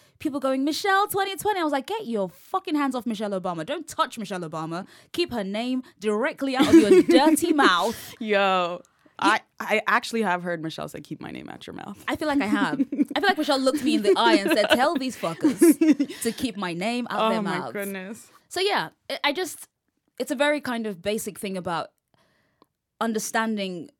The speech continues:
Speaker 1: that for many people of color, especially black people in this country,
Speaker 2: Hmm.
Speaker 1: there is a long history of living with compromise.
Speaker 2: Whew.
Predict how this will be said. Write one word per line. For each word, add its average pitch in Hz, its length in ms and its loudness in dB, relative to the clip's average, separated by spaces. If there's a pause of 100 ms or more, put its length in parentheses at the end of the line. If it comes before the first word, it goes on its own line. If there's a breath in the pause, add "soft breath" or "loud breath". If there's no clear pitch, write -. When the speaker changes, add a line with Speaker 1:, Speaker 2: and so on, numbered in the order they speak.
Speaker 1:
that 180 580 -8 (640 loud breath)
for 247 120 -6
many 262 280 -4
people 196 320 -10
of - 100 -12
color, 147 360 -8
especially 214 420 -8
black 165 280 -10
people 170 240 -12
in 160 100 -8
this 175 160 -10
country, - 500 -12
Speaker 2:
Hmm. 156 360 -6
Speaker 1:
there 185 140 -4
is 190 80 -6
a 185 60 -6
long 214 280 -6
history 160 480 -10
of 160 140 -10
living 170 580 -10
with 131 200 -14
compromise. 143 720 -12 (340)
Speaker 2:
Whew. 415 240 2